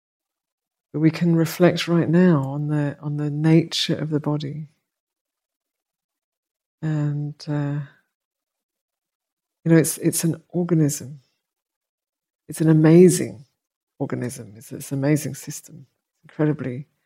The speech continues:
complex, way more sophisticated than any of us could manufacture or, or work out how to run if we had to figure it out. It's nature at work.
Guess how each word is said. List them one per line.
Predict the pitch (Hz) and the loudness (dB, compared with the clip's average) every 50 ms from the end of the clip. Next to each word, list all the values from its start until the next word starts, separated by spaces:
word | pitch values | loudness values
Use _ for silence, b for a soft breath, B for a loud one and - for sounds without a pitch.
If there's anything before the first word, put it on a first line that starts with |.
| _ _ _ _ _ _ _ | _ _ _ _ _ _ _
complex, | - 151 147 151 - - 139 127 160 - - - | -8 -8 -8 -8 -8 -10 -10 -10 -10 -14 -12 -2
way | 147 156 160 156 156 | 2 4 4 6 6
more | 151 147 147 143 139 139 139 147 _ _ _ _ _ _ _ _ _ _ _ _ _ _ - | 4 2 2 -2 -4 -6 -8 -12 _ _ _ _ _ _ _ _ _ _ _ _ _ _ -20
sophisticated | - - 151 - 165 156 - - 147 - 151 147 143 143 | -14 -12 -4 -2 -2 -2 -2 -2 -4 -2 0 0 0 0
than | - 151 147 | -2 -2 -2
any | - 156 156 151 | 0 0 0 0
of | 147 147 | 0 -2
us | 147 - | -6 -10
could | - - - 139 - _ _ _ _ _ _ _ _ _ _ - | -12 -14 -18 -18 -18 _ _ _ _ _ _ _ _ _ _ -10
manufacture | 127 135 135 139 - - 151 139 - - - - - 135 143 | -10 -8 -8 -8 -8 -8 -8 -8 -8 -12 -12 -10 -10 -10 -10
or, | 131 135 135 131 139 - - | -12 -12 -12 -14 -16 -16 -14
or | 156 127 | -14 -10
work | 131 147 147 147 143 - 151 | -6 -6 -6 -6 -6 -6 -8
out | 135 135 - | -8 -8 -8
how | - 135 143 127 | -10 -12 -12 -12
to | 139 - - 139 | -12 -14 -14 -8
run | 139 139 135 127 - 131 - 120 127 143 _ _ _ _ _ _ _ _ _ _ _ | -6 -4 -4 -4 -6 -8 -12 -16 -20 -20 _ _ _ _ _ _ _ _ _ _ _
if | 160 - - | -20 -12 -8
we | 147 | -6
had | 151 147 - | -6 -6 -6
to | - | -8
figure | - - 151 147 - 143 | -14 -10 -10 -8 -8 -8
it | 143 - | -6 -6
out. | 139 135 127 127 127 160 160 _ _ _ _ _ _ _ _ _ _ _ _ _ _ _ _ _ _ _ _ _ _ _ _ _ _ _ _ _ - | -6 -6 -8 -10 -12 -16 -20 _ _ _ _ _ _ _ _ _ _ _ _ _ _ _ _ _ _ _ _ _ _ _ _ _ _ _ _ _ -8
It's | 160 143 - - - | -8 -8 -8 -4 0
nature | 151 156 165 160 - - - - - 147 143 - | 2 2 2 2 0 -2 -8 -6 -6 -8 -10 -10
at | - 151 151 | -12 -12 -12
work. | 151 151 147 151 147 - - | -10 -12 -10 -10 -12 -12 -16